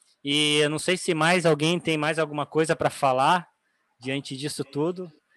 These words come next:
Queria também agradecer muito a presença de todo mundo que tá aqui. Cada um fala um pouquinho, cada um dá um pouquinho de experiência pra nós todos. E, não sei, vamos lá, que, que cada um tem a falar pra nós aí, essa,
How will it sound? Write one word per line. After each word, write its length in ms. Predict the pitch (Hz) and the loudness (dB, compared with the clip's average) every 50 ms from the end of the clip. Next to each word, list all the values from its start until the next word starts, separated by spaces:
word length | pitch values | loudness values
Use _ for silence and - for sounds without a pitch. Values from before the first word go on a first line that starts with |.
| - - _ _ | -20 -20 _ _
Queria 280 | - 127 135 151 160 156 | -12 -8 -4 -4 -4 -2
também 340 | - 147 147 151 160 160 | -2 -2 0 0 2 2
agradecer 540 | 151 143 143 147 147 139 143 139 - - 165 | 2 2 2 0 2 2 0 -2 0 0 0
muito 280 | 151 143 143 170 175 - | 0 0 -2 -2 0 -2
a 40 | - | -2
presença 500 | - - 143 131 120 147 160 - - 160 | 0 0 0 0 0 -2 -4 -2 -4 -4
de 140 | 135 135 | -4 -4
todo 320 | - - - 160 180 170 160 | -6 0 2 2 2 2 -2
mundo 300 | 147 143 151 170 170 151 | -6 -4 -6 -6 -8 -10
que 100 | - - | -12 -6
tá 100 | - 131 | -6 -6
aqui. 480 | 127 - - 143 147 160 165 165 151 _ _ _ - _ _ | -6 -6 -8 -10 -8 -6 -6 -8 -10 _ _ _ -20 _ _
Cada 280 | - 131 131 131 135 135 | -2 -2 2 2 2 2
um 280 | 143 156 156 151 143 _ | 2 2 0 -2 -6 _
fala 300 | _ - - 147 139 147 151 | _ -2 0 2 4 4 2
um 40 | 139 | 0
pouquinho, 460 | - 143 131 - - 156 165 170 160 | 0 -2 -2 -2 -2 -4 -4 -4 -2
cada 280 | - 151 139 135 143 | -2 -2 0 0 0
um 60 | 151 156 | -2 0
dá 100 | 156 156 | 0 0
um 60 | 151 | 0
pouquinho 360 | 143 147 135 - - 165 160 | 0 -4 -6 -4 -4 -6 -6
de 80 | 151 135 | -6 -6
experiência 680 | - - - - 147 131 135 139 143 165 170 - - | -10 -8 -2 0 0 0 2 0 -2 -2 -2 -4 -6
pra 160 | - - 139 | -6 -4 -4
nós 260 | 131 131 135 147 143 - | -2 0 -2 -2 -2 -4
todos. 480 | - 151 147 165 170 165 - - - _ _ - - - _ _ _ _ - _ _ _ - 135 | -2 0 0 0 0 -2 -10 -16 -18 _ _ -20 -20 -20 _ _ _ _ -20 _ _ _ -2 0
E, 1120 | 135 135 139 139 135 135 135 135 135 131 131 131 131 131 127 127 127 131 127 131 131 131 | 2 4 4 4 4 4 4 4 2 2 2 0 0 0 0 -2 -2 -2 -2 -2 -2 -4
não 100 | 131 139 | -4 -6
sei, 260 | - - 202 196 151 _ _ _ | -2 -2 -2 -2 -2 _ _ _
vamos 260 | - 135 147 160 156 | -4 -2 0 0 2
lá, 240 | 160 170 165 131 - _ - | 2 2 0 0 -4 _ -14
que, 160 | - 147 143 _ _ | -14 -14 -14 _ _
que 180 | - - 151 143 - _ _ _ - | -8 -8 -8 -8 -8 _ _ _ -2
cada 260 | - 143 135 139 139 | -2 0 0 0 -2
um 100 | 151 160 | -2 -4
tem 240 | - - 156 156 156 | -4 -4 -2 0 0
a 80 | 147 | -2
falar 320 | - - - 139 135 143 147 | -2 -2 -2 0 2 2 0
pra 200 | - 151 139 131 | 0 0 -2 -2
nós 300 | 135 135 147 156 143 131 | 0 0 0 0 0 0
aí, 220 | 135 135 143 156 | -2 0 0 0
essa, 340 | 160 - - 151 135 123 | 0 0 0 0 0 -2